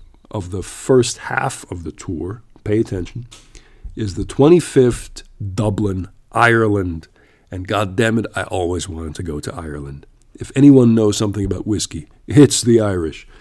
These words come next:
Now, um, the good news is he's not gonna stop there. I think it was Tony Levin who said that,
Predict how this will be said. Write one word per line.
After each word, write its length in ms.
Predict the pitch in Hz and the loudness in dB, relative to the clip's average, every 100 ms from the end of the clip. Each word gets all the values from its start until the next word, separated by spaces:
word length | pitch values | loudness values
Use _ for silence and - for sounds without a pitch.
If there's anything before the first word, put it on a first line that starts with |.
| _ _ - | _ _ -4
Now, 260 | 127 113 - _ _ _ _ _ _ _ - | -2 -2 -6 _ _ _ _ _ _ _ -2
um, 540 | 120 117 117 107 110 - _ _ _ _ | 0 2 0 -2 -10 -18 _ _ _ _
the 220 | - 107 117 | -6 -4 2
good 280 | 107 220 | 6 6
news 260 | 214 214 175 | 6 4 6
is 300 | 190 196 156 | 6 6 2
he's 280 | 139 135 123 | 0 0 2
not 280 | 131 139 147 | 4 2 2
gonna 180 | 147 | 0
stop 400 | 127 - 127 120 | 0 -2 -6 -4
there. 420 | 120 117 123 131 135 | 0 0 2 -2 -4
I 60 | |
think 340 | - - 156 156 | -6 0 0 2
it 100 | 139 | 2
was 200 | 123 120 | 0 0
Tony 380 | - 117 113 | -2 0 0
Levin 340 | 110 107 107 110 | 0 -2 -2 -2
who 140 | 101 | -2
said 280 | - 107 95 | -2 -4 -4
that, 220 | 92 87 | -6 -10